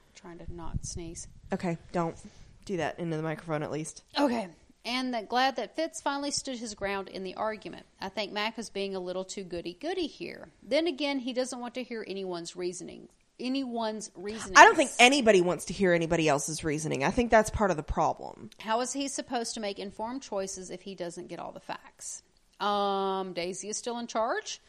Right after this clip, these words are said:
Speaker 1: Unlike everyone <laughs> else, I've never been a Daisy fan. She only started to grow on me in the second half of season four, but this attitude she had with Simmons sent me right back to square one.
Speaker 2: Yeah, I was not a fan of that either.
Speaker 1: The way she barked that order at her really rubbed me the wrong way.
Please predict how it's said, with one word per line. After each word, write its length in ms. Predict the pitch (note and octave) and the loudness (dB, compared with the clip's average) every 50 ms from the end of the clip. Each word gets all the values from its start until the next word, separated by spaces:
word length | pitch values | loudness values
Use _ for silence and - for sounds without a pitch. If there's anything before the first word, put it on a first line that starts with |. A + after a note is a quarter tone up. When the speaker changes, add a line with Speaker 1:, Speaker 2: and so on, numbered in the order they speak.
| - - - - - - - | -20 -20 -20 -20 -20 -20 -6
Speaker 1:
Unlike 340 | - D#4+ G#4+ A4+ A4 G#4 - | -2 -2 0 2 2 0 2
everyone 460 | C#4+ C#4 D#4 E4+ F4 - D#4 D4+ C#4 - | 0 0 2 6 6 6 6 4 -2 -4
<laughs> 40 | - | 0
else, 380 | - G#3+ G#3 G#3+ G3+ - - - | 2 2 2 2 0 -4 -6 -2
I've 160 | G3+ G#3+ G#3+ | -2 -2 -2
never 300 | A3+ A3 A3 A#3 A#3+ C#4 | -4 -6 -6 -4 -6 -6
been 180 | A3+ G3+ G3+ F#3+ | -4 -4 -4 -4
a 60 | F#3+ | -4
Daisy 400 | F#3+ F3 A3+ A3+ A#3+ B3+ - - G3+ | -6 -4 -4 -4 -4 -6 -8 -10 -14
fan. 340 | - - F3+ E3 D3 C3 - | -10 -8 -8 -8 -8 -8 -10
She 180 | - - - | -10 -10 -8
only 180 | - G#3+ A#3+ D4 | -8 -8 -8 -8
started 400 | C#4 - - C#4+ D4 D4 E4 D#4+ | -8 -4 -4 -4 -4 -4 -6 -8
to 80 | - E4 | -8 -10
grow 300 | C4 - A3 G3 F#3+ F#3 | -10 -4 -4 -2 -2 -2
on 100 | F#3 F#3+ | -4 -6
me 100 | F#3 F3+ | -6 -8
in 80 | F3+ F3+ | -8 -8
the 80 | F#3+ | -8
second 380 | F#3 - - G3 F#3 - G3+ - | -10 -6 -8 -8 -8 -8 -12 -12
half 240 | F#3+ G3 F3+ F3 - | -8 -8 -8 -8 -10
of 80 | F3+ - | -10 -12
season 360 | - - E3 E3 - F3+ F3 | -10 -8 -10 -10 -10 -10 -14
four, 380 | F3 - - C#4 A#3+ G3+ E3+ - | -14 -6 -2 0 0 0 -2 -4
but 160 | F#3 A#3 - | -8 -14 -16
this 160 | - - - | -16 -18 -8
attitude 540 | - G3 A3 A#3+ D4+ D#4+ - - D4+ C4+ B3 | -4 -2 -2 -2 -4 -8 -8 -8 -8 -8 -8
she 160 | - - C#4 | -8 -10 -10
had 240 | C4 G#3+ A#3+ G#3 G3+ | -10 -6 -6 -6 -6
with 140 | G#3+ A#3+ A3+ | -8 -10 -12
Simmons 360 | - - G3 F3+ F3+ F#3+ F#3+ | -10 -10 -8 -8 -8 -10 -12
sent 200 | - - F#3 F3 | -12 -12 -10 -10
me 100 | F#3+ G3 | -8 -8
right 240 | F#3 E3+ D#3+ D#3 - | -8 -8 -8 -8 -8
back 220 | - D#3+ D3+ - | -8 -10 -10 -10
to 80 | - E3+ | -12 -12
square 300 | - - - D#3+ D#3+ D#3+ | -12 -12 -10 -8 -8 -8
one. 300 | D#3+ D#3+ D#3+ D#3+ - G3 | -10 -10 -8 -4 -2 4
Speaker 2:
Yeah, 220 | F#3 F#3+ F#3 E3+ E3 | 6 6 6 6 4
I 160 | E3 E3 E3 | 4 2 0
was 180 | E3 E3+ E3 - | 0 -2 -4 -4
not 160 | F3 D#3 C#3+ | -4 -4 -4
a 40 | C#3 | -4
fan 260 | C#3+ - C#3+ A2+ B2+ | -4 -4 -4 -4 -4
of 100 | C3+ C#3 | -4 -4
that 160 | D#3 B2 G#2+ | -2 -2 -2
either. 280 | A#2 F2+ G2 F2 - C3+ | -4 -6 -8 -8 -8 -8
Speaker 1:
The 120 | D#3+ G#3 | -6 -4
way 160 | G3+ G#3+ G#3+ A3+ | -2 -2 -2 -2
she 180 | - - C4+ | -4 -6 -8
barked 320 | A3+ - G3+ F3 F3+ F3+ - | -4 -2 -2 -2 -2 -2 -4
that 160 | G3+ G3 F#3+ | -6 -6 -4
order 460 | - A3+ A#3 A#3 A3 G#3 F3+ D#3+ - | -6 -6 -6 -4 -4 -4 -4 -6 -6
at 60 | - - | -8 -10
her 180 | - E3+ E3 D#3+ | -10 -8 -8 -8
really 280 | E3 F#3+ G#3+ A#3 A#3+ | -6 -6 -4 -4 -4
rubbed 320 | G#3+ G#3 G3 G3 F#3+ - F#3 | -2 -2 -2 -4 -4 -8 -10
me 100 | F3+ F3 | -8 -8
the 100 | F3 E3 | -8 -8
wrong 280 | E3 - E3+ - - | -10 -10 -12 -12 -12
way. 260 | - - - - - | -14 -14 -14 -14 -16